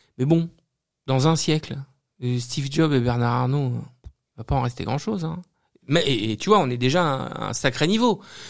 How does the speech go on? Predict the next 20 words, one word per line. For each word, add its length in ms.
Donc 160
même 160
un 160
entrepreneur 580
qui 100
a 40
réussi, 580
euh, 100
normalement, 760
enfin, 140
il 80
va 100
passer, 640
euh, 220
dans 200
la, 100
dans, 240
dans, 220
dans 180
l'histoire. 540